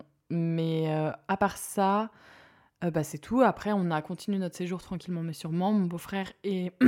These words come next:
<clears throat> le samedi, on a reçu un email nous disant que nous devions avoir un test Corona. Euh, po-, euh, enfin, positif. Non, négatif. <laughs> Positif, ça aurait été embêtant. On aurait dû rester quinze jours là-bas.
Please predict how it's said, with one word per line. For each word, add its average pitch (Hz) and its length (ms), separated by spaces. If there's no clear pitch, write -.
<clears throat> 180 280
le 190 220
samedi, 190 440
on 180 140
a 151 80
reçu - 220
un 180 100
email 180 220
nous 170 140
disant 160 320
que 160 320
nous 190 100
devions 165 300
avoir 156 200
un 147 100
test 160 200
Corona. 147 460
Euh, 151 140
po-, 147 160
euh, 147 220
enfin, 139 360
positif. - 440
Non, 160 140
négatif. 160 600
<laughs> - 680
Positif, 165 340
ça - 80
aurait 156 100
été 156 100
embêtant. 170 280
On 202 80
aurait 165 160
dû 156 80
rester 151 300
quinze 156 180
jours 160 120
là-bas. 151 200